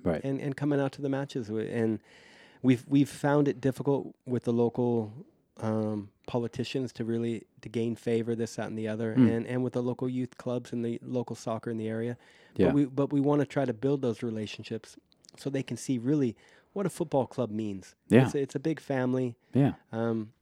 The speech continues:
Speaker 2: so, y-, you know, you're talking about July fourth and fireworks and stuff like that. Every game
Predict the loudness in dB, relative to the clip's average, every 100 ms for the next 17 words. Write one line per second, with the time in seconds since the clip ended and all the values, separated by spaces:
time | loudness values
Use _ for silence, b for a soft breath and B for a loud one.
0 | _ -8 -4 -4 -6 -12 -6 -2 0 0
1 | 0 -2 0 0 -2 -2 -2 -2 -4 -2
2 | 0 0 -4 -4 -2 0 0 -2 -6 -6
3 | -6 -6 -8 -6 -8 -8 -6 -4 -2 0
4 | 2 4 2